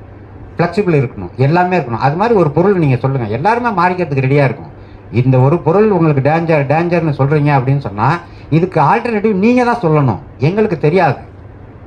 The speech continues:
நீங்க சொல்றத நாங்க கேட்டுக்கிறோம், இப்படி தான் நாங்க பேசுறோம். அவங்கெல்லாம் ஒ-, ஒ-, அதாவது ஒரு ஃபிஃப்டி பர்சன்ட் ஆஃபீஸர்ஸ் வந்து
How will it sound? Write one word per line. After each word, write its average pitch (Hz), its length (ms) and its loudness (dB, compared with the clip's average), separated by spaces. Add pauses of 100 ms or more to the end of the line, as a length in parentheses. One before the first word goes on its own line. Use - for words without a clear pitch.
நீங்க 151 220 4
சொல்றத 190 460 2
நாங்க 143 240 2 (140)
கேட்டுக்கிறோம், 147 440 -2 (160)
இப்படி 156 200 -4
தான் 190 200 0
நாங்க 135 160 -2 (560)
பேசுறோம். 131 400 -2 (320)
அவங்கெல்லாம் 220 560 2 (460)
ஒ-, 160 200 2 (140)
ஒ-, 147 260 2
அதாவது 165 400 2
ஒரு 170 140 4
ஃபிஃப்டி 220 300 -2
பர்சன்ட் 240 420 -2
ஆஃபீஸர்ஸ் 196 500 0
வந்து 165 280 -2